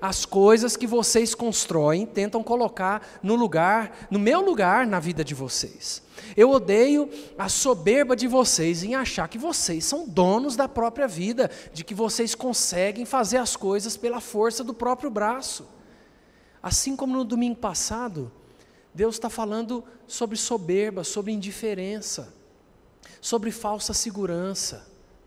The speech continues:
sobre o coração desse povo que tava apegado a coisas e não ao Senhor.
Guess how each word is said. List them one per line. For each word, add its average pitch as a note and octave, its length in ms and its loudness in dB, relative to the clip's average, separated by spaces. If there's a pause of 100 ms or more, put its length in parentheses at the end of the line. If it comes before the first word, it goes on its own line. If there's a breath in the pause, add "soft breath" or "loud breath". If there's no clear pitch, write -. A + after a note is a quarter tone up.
(580 soft breath)
sobre G#3 320 -2
o - 20 -2
coração G#3+ 560 0
desse G#3 280 -2
povo F#3+ 360 0
que F3+ 100 -14
tava F#3+ 280 -6
apegado F3 560 -8
a D#3 40 -8
coisas F#3 1000 -4
e G3 80 -6
não F#3+ 420 -2
ao G3+ 120 -2
Senhor. G#3+ 520 -8